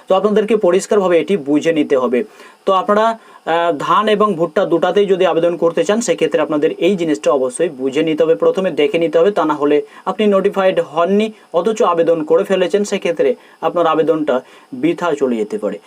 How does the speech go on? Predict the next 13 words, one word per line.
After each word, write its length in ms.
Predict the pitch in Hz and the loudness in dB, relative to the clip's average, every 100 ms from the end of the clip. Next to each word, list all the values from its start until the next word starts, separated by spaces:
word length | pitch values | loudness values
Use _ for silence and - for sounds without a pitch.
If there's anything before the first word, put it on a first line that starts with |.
| - - - | -20 -20 -2
তো 80 | 220 | 2
আশা 260 | 208 202 240 | 2 2 2
করি 180 | 240 | 2
আপনাদের 300 | 226 226 214 | 2 0 0
সব 220 | 214 202 190 | 0 0 0
আপডেট 260 | 175 196 | 2 0
জানাতে 300 | 170 170 185 | 2 0 0
পেরেছি। 380 | 185 185 - 240 | 0 0 0 0
আর 180 | 170 165 | 2 2
এই 80 | 156 | 0
ছোট্ট 340 | 180 165 208 - | -2 0 0 0
আপডেটটির 380 | 160 151 170 170 | 0 0 0 0
মাধ্যমে 440 | 160 151 170 196 | 0 0 0 0